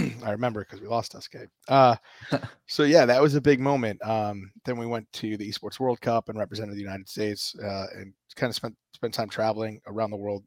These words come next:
Speaker 1: playing Counter-Strike. Uh, it was at that time the Championship Gaming Series came about,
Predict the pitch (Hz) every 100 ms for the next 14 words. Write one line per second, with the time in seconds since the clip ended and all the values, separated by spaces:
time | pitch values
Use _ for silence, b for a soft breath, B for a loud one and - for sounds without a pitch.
0 | _ - 104 95 107 113 - 87 - _
1 | _ _ _ _ 110 110 98 - - 120
2 | 117 127 135 - 139 107 - 120 120 -
3 | - 113 120 127 143 139 143 139 139 165